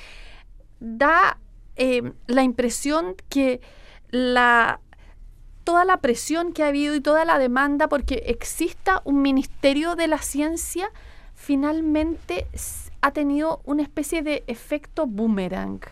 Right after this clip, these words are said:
¿no? Em, eh, en días pasados, Fabián Jaksic, el Premio, eh, Nacional de Ciencias, planteaba algo, algo como esto, ¿no? En, en la línea de que, eh, el, el,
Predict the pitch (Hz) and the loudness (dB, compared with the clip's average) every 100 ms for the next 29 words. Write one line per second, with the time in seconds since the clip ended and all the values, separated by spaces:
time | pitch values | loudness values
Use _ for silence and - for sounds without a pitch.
0 | - 233 277 453 - - - - - 240 | -14 -6 -6 -6 -10 -16 -18 -18 -6 0
1 | 247 247 226 220 - - - - 240 240 | 2 0 -4 -8 -12 -20 -14 -4 0 0
2 | 247 - - 240 233 285 311 285 - 285 | -2 -4 -2 -4 -2 -2 0 -2 0 2
3 | 330 320 269 277 285 269 311 - - 370 | 2 0 -2 0 0 4 2 2 -4 -2
4 | 508 - - 269 - 277 277 294 285 285 | -2 -4 -6 -6 -2 0 2 0 -2 -4
5 | - 240 240 233 247 262 254 269 285 302 | -6 -4 -2 -2 -6 -6 -6 -6 -4 -4
6 | 320 320 311 277 240 311 339 349 - 330 | -4 -4 0 0 2 4 6 6 6 4
7 | 320 349 339 302 - - 302 320 302 247 | 4 2 4 2 0 2 2 2 0 4
8 | 277 392 - 240 226 294 330 269 - 240 | 4 2 -2 -2 0 2 0 0 -2 -2
9 | 247 247 269 294 285 285 269 247 - - | 0 0 0 0 0 0 0 -2 -4 -18
10 | - - 233 220 - - - 233 233 226 | -8 2 2 2 -4 -20 -4 0 2 2
11 | 226 - - - 220 214 208 - 220 | -2 -4 -6 -2 0 2 0 -2 -6